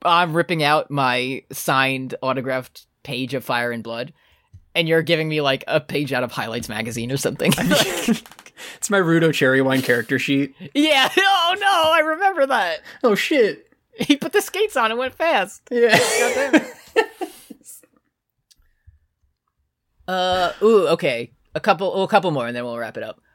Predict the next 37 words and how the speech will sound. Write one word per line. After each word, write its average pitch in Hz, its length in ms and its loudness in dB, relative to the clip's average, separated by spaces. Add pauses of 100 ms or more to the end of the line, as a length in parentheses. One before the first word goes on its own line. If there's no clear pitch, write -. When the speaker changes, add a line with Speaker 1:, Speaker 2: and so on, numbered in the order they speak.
Speaker 2:
Uh-huh. 139 260 0
Speaker 1:
Uh, 156 340 6
the 156 140 -6
Super 262 300 -2
J 185 200 0
Cast 139 280 -4
on 131 120 -6
Twitter 135 300 -8
says, 135 240 -4
"Which 202 180 -4
rider 175 340 2
will 156 120 -4
claim 143 220 -2
Shingo 139 320 -2
Takagi?" 123 520 0
Speaker 2:
Yeah, 196 200 2
we 233 120 2
gotta 226 180 2
hit 196 200 0
this 214 160 0
one, 175 360 0
Speaker 1:
<laughs> 185 40 -4
Speaker 2:
for 202 60 -4
Speaker 1:
All 220 100 2
right, 196 140 2
Speaker 2:
sure. 202 300 2
Speaker 1:
so 220 500 2 (160)
he 285 160 -4
is 339 160 0
the 294 100 -2
last, 240 480 0
the 202 120 0
last 202 240 2
dragon, 120 480 -6 (140)
Shingo. - 400 -10 (400)
Speaker 2:
Mm-hmm. 156 340 6
Speaker 1:
Right? 131 320 0